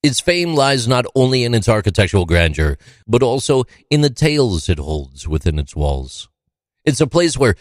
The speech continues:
history breathes and the imagination soars.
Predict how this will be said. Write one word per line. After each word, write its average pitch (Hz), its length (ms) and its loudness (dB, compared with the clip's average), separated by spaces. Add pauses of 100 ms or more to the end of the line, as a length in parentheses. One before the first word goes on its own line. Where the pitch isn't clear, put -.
(120)
history 175 540 -2
breathes 143 960 -8 (340)
and 92 100 0
the 95 60 4
imagination 104 720 -2
soars. 69 920 -4